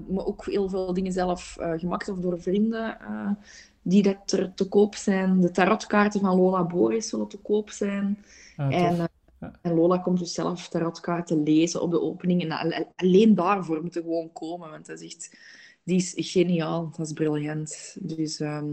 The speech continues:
Speaker 1: en die heeft mijn toekomst voorspeld aan de hand van haar kaarten. En het zag er wel goed uit. Ik denk dat dan, eh,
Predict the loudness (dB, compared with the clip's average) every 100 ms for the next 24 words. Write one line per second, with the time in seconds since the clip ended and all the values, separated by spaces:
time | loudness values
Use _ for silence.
0 | -6 0 6 6 8 6 4 2 2 0
1 | 2 0 0 -2 -2 -2 -2 -2 -4 -6
2 | -6 -6 -6 -6 -6 -8 -8 _ _ _
3 | _ 0 2 2 0 2 2 2 2 2
4 | 4 4 0 -2 -10 -8 -2 -2 -2 -4
5 | -4 0 0 -2 -4 -6 -6